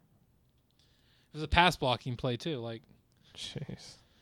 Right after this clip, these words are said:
Speaker 1: he was just literally just a turnstile back there.
Speaker 2: Yeah.
Speaker 1: It's a, it's a miracle that they, uh, did anything with him at all.
Speaker 2: Yeah, I, I don't know why they drafted him. Like, looking, ev-,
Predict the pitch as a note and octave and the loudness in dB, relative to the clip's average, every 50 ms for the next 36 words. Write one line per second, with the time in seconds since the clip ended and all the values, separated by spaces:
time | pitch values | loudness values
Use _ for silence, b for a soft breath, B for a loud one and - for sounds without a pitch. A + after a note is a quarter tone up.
0 | _ _ - - - C3+ A2+ F#3 A3 G#3 E3 C3+ A#2+ B2+ - - - F3 - - | _ _ -16 -14 -10 -2 2 6 6 8 8 6 4 2 -2 -4 -4 -4 -4 -4
1 | D3+ C3+ D#3 F3+ E3 C#3+ B2+ A2+ A#2+ - - - - - C3+ B2 B2+ - - - | -2 4 6 6 6 6 4 0 -2 -4 -6 -6 -6 -4 -4 -4 -4 -6 -8 -8
2 | A#2 A2+ A#2 A2+ G#2+ C3 C3 A#2+ - - A#2+ A#2 A2+ C3 - - - - - - | -8 -8 -8 -8 -10 -12 -14 -16 -16 -18 -16 -16 -16 -18 -14 -8 -6 -6 -6 -4
3 | - F#2+ A2+ B2 - - F3+ - - F#3+ F3 C#3+ D#3+ - - F#3 D#3 C3+ C#3+ D3+ | -6 -8 -8 -10 -8 -8 -4 0 2 2 2 2 0 2 2 2 2 2 2 2
4 | D#3+ D#3 C#3 - C#3+ C3 B2 A#2+ A#2+ A#2+ A2+ - B2 A#2 A#2 A2+ A2+ A2 A2+ A2 | 2 2 2 0 0 0 0 -2 -4 -6 -6 -6 -6 -6 -4 -6 -6 -8 -10 -12
5 | A2 - - _ - C#3 C3 A#2+ B2+ B2 A#2+ A2+ - C3 A#2 A#2 A#2 A2 - A#2+ | -12 -14 -16 _ -4 -2 -2 0 0 -2 -2 -4 -4 -6 -6 -6 -6 -8 -8 -10
6 | A2 A2+ A#2 A#2+ A#2+ A#2 A2+ A2+ b b b b b b _ - G#2+ G#2 G#2 A2 | -8 -6 -6 -4 -4 -4 -6 -10 b b b b b b _ 0 2 4 6 6
7 | A#2+ B2+ G#2 B2 C3 D3+ E3+ E3 D3 B2+ A2+ G#2+ G2+ G2 G2 G2 G2+ G2+ G2+ G2+ | 6 6 6 6 6 8 8 10 10 10 10 8 8 6 6 6 6 6 6 6
8 | G2 G2 G2 G2 G2+ G2 F#2 - - A#2 G#2+ F#2+ G2+ G2+ G2 G#2 G#2+ - G#2+ G2+ | 6 4 4 2 2 0 -2 -2 0 0 0 2 2 0 0 0 0 0 0 0
9 | G2+ G2+ G2 G2 G2+ G2+ G2 - A#2 A#2+ B2 - A#2 G#2 G#2 G2+ G2+ - - - | 0 0 2 2 0 0 2 4 6 6 6 6 4 4 4 2 0 -4 -6 -2
10 | A2+ A2+ A2+ | -2 -2 -2